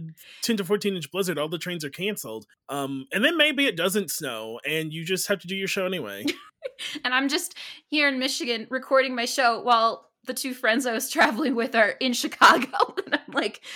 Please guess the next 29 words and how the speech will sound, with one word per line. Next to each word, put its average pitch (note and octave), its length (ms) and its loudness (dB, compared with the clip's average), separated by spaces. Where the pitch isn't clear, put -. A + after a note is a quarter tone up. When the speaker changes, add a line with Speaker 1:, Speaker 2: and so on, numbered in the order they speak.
Speaker 2:
"Huh, C#5+ 220 -2
I E4+ 60 -4
Speaker 1:
Hmm. F#4 100 0
Speaker 2:
could E5+ 120 6
have B3+ 120 -4
made - 260 -14
it." - 120 -16
<laughs> - 60 -16
Speaker 1:
Hmm. G4 120 4
Speaker 2:
Bill F4+ 160 4
Melendez A#3 500 -2
got B3+ 240 2
his A#3 260 -8
start A3+ 360 0
in G#3+ 180 -8
animation A3 720 -6
at G3+ 140 -8
the F#3 80 -6
Walt F3+ 280 -4
Disney G3+ 260 -8
Company B3 480 -8
in C#4+ 180 -6
nineteen A3 460 -4
thirty-eight F#3+ 500 -4
after F#3+ 240 -2
he G#3+ 160 -8
saw F#3 560 0
Snow - 320 -4
White G#3 400 -6